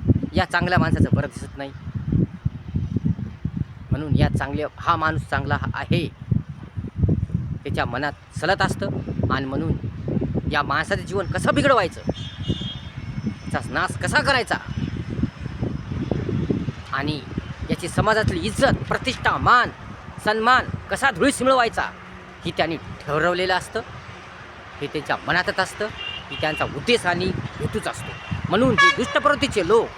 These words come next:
अशा चांगल्या माणसाला बदनाम करण्याचा, समाजातील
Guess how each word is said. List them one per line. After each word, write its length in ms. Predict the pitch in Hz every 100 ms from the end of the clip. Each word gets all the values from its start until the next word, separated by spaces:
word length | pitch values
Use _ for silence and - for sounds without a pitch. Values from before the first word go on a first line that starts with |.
| - -
अशा 180 | 185 220
चांगल्या 380 | 202 226 240 277
माणसाला 400 | 277 269 - 139 - - - - - - - - - - - - - - - - - - - - - 170
बदनाम 340 | 180 262 294
करण्याचा, 460 | - 208 220 214 151 - - - - - - - - - - - - - - - - - - - - - -
समाजातील 600 | 185 208 226 233 226 165